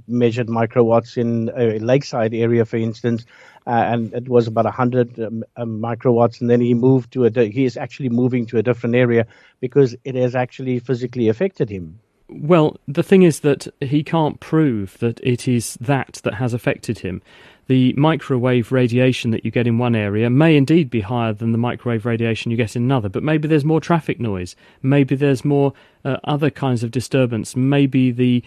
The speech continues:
Speaker 2: humidity and the temperature are different there. These things all affect us. It might be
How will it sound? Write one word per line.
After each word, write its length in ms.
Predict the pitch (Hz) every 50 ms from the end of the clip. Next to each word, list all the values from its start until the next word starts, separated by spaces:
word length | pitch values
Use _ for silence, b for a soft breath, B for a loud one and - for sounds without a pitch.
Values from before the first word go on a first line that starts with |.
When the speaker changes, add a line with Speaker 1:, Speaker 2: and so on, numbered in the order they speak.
| b
Speaker 2:
humidity 600 | b - - 139 139 143 147 143 131 - - 123
and 100 | 110 110
the 60 | 110 -
temperature 460 | - 147 117 90 135 - - 123 110
are 40 | 101
different 380 | 104 113 - - 107 - -
there. 160 | 101 98 101
These 220 | 107 135 147 143 -
things 200 | 160 143 139 - - -
all 280 | 160 156 151 147 135
affect 360 | 127 - - 135 - _ - -
us. 240 | 69 95 - - b b b b b b b
It 120 | - -
might 440 | 131 135 143 151 156 147 - - -
be 280 | - 98 85 104 135 b